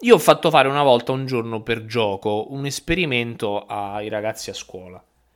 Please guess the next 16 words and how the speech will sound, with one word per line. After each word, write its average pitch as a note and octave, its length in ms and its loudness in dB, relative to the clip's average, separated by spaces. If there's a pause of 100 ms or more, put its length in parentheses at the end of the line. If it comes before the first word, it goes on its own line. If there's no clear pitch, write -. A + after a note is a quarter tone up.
(220)
E F#3 100 -2
gli A#3+ 60 0
ho G#3 80 6
detto: D#3 320 -4
"Prendete A3 380 -4
una E3 160 0
frase D#3 280 0
in C3+ 120 -6
dialetto B2+ 360 -6
tarantino, A#2+ 640 -8
qualsiasi, B2 720 -8
pronunciatela D#3 1000 4
alla A#2+ 240 8
tarantina, A#2+ 580 2
soprattutto A#2+ 440 -6
nell'intonazione." A#2 1400 -6